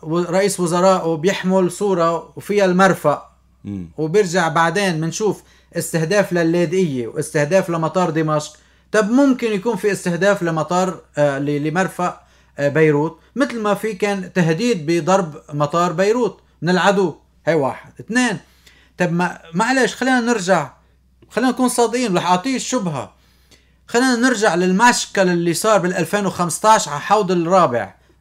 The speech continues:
Speaker 1: على ردم الحوض الرابع
Speaker 2: صحيح.
Speaker 1: والصراع اللي صار على حوض الرابع.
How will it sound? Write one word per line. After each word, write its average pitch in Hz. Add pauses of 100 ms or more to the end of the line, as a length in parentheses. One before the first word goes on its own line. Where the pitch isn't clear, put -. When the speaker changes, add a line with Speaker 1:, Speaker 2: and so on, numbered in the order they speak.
Speaker 1:
على 151
ردم 185
الحوض 170
الرابع 170
Speaker 2:
صحيح. 156
Speaker 1:
والصراع 156
اللي 143
صار 165
على 131
حوض 131
الرابع. 117